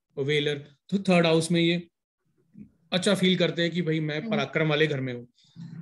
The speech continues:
Speaker 1: चंद्रमा की जो कर्क राशि है वो चौथे घर में आती है, तो चंद्रमा का ये अपना पक्का घर है।
Speaker 2: हम्म।
Speaker 1: बृहस्पति जो होते हैं अपने मित्र सूर्य के घर में आते हैं, तो ये,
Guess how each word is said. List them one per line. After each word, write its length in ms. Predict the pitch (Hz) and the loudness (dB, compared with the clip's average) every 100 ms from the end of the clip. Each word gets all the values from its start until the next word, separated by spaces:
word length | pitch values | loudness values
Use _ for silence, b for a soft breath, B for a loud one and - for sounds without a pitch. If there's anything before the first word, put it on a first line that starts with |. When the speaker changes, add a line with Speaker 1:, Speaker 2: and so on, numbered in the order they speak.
| - | -12
Speaker 1:
चंद्रमा 440 | - 165 175 180 196 196 - _ _ _ _ _ _ _ _ _ _ _ | 0 2 6 4 4 0 -12 _ _ _ _ _ _ _ _ _ _ _
की 100 | 170 | -2
जो 120 | 151 | 0
कर्क 260 | 170 175 170 | 2 0 2
राशि 260 | 180 170 175 | 0 2 0
है 20 | |
वो 80 | 170 | 0
चौथे 300 | 156 147 170 | -2 -2 0
घर 140 | 160 | 0
में 100 | 165 | 0
आती 200 | 151 147 | -4 -4
है, 60 | 139 | -8
तो 100 | 123 | -6
चंद्रमा 380 | 135 131 135 | -8 -4 -4
का 100 | 127 | -2
ये 100 | 131 | -2
अपना 180 | 131 156 | 0 -2
पक्का 320 | 156 175 180 | -2 -2 0
घर 180 | 170 165 | 2 2
है। 60 | 160 | 0
Speaker 2:
हम्म। 640 | 160 _ _ _ _ 208 | -4 _ _ _ _ 2
Speaker 1:
बृहस्पति 460 | 180 175 220 208 214 | 4 4 2 4 4
जो 100 | 208 | 4
होते 180 | 196 | 4
हैं 80 | 202 | 2
अपने 160 | 180 202 | 4 6
मित्र 400 | 196 202 - 127 - _ _ _ - | 6 4 -4 -10 -12 _ _ _ -12
सूर्य 400 | - 202 220 180 | 2 4 6 2
के 120 | 156 | -2
घर 160 | 147 | -4
में 120 | 156 156 | -2 -2
आते 220 | 151 165 | -2 -4
हैं, 100 | 165 | -4
तो 80 | 147 | -4
ये, 340 | 139 175 - | -2 -2 -4